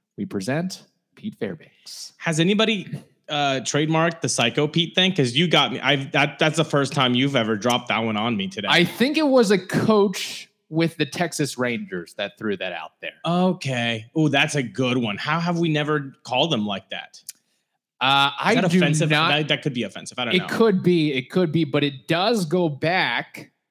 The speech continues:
Speaker 1: to the fact that he would get very, very upset.
Speaker 2: Oh, okay.
Speaker 1: I mean, the eyes kinda give
Speaker 2: Right.
Speaker 1: it away, too. Like,
Speaker 2: Yeah.
Speaker 1: he is, eh, I know we just finished Halloween, but he is made for,
Speaker 2: Yeah.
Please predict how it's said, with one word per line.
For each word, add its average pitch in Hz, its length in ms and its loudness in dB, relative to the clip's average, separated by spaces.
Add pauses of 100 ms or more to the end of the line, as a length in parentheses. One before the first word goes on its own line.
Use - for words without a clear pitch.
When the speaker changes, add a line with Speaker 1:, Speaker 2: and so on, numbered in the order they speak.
(140)
Speaker 1:
to 151 220 2
the 135 100 0
fact 135 400 -2
that 123 120 -2
he 139 200 -4
would 123 320 -2
get 123 420 -2
very, 135 460 0
very 127 460 0
upset. - 1040 -4
Speaker 2:
Oh, 113 600 -4 (120)
okay. 117 180 -8
Speaker 1:
I 98 80 -6
mean, 135 220 0
the 123 140 -2
eyes 143 340 0
kinda 120 300 -4
give 117 160 -4
Speaker 2:
Right. 117 100 -2
Speaker 1:
it 107 40 0
away, 101 240 -4
too. 113 260 -4
Like, 98 160 -4
Speaker 2:
Yeah. 107 60 -10
Speaker 1:
he 147 180 0
is, 123 380 -4 (180)
eh, 113 120 -14 (420)
I 123 80 -4
know 139 140 0
we 135 80 0
just 131 260 -4
finished 123 300 -4
Halloween, 123 500 -2
but 101 120 -6
he 127 180 -4
is 113 220 -4
made 123 440 -2
for, 113 600 -4 (160)
Speaker 2:
Yeah. 151 120 -6